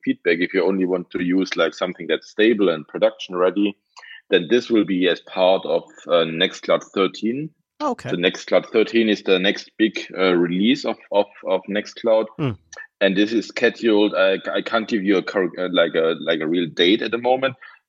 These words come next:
Speaker 1: but this year. So
Speaker 2: Okay.
Speaker 1: later this year, later this year,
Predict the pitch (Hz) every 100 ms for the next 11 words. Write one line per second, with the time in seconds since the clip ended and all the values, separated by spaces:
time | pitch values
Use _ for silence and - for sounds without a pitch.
0 | - 104 92 - - 104 - 85 80 58
1 | - _ _ _ - 85 220 220 90 101
2 | - 92 110 127 135 _ _ _ _ -
3 | 101 101 98 95 - 95 98 101